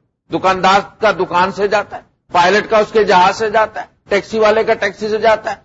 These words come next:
مولوی صاحب کا مصلے سے جاتا ہے۔ جو جہاں کھڑا اس کا امتحان وہاں ہو رہا ہے، اس کا اپنا امتحان ہے۔ وہ وہی جانتا ہے وہ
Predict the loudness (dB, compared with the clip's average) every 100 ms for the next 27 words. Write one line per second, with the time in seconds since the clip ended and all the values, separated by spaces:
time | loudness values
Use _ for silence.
0 | _ -2 2 2 2 2 2 0 0 -2
1 | 0 2 0 2 0 0 -2 -2 _ _
2 | _ -8 2 4 4 4 4 4 2 2
3 | 2 2 2 0 0 2 2 2 2 2
4 | 4 2 2 2 4 4 2 0 0 -2
5 | 2 -2 0 0 2 0 -4 -6 -8 -8
6 | -14 -14 _ _ _ -2 2 2 2 2
7 | 0 -2 -12 -12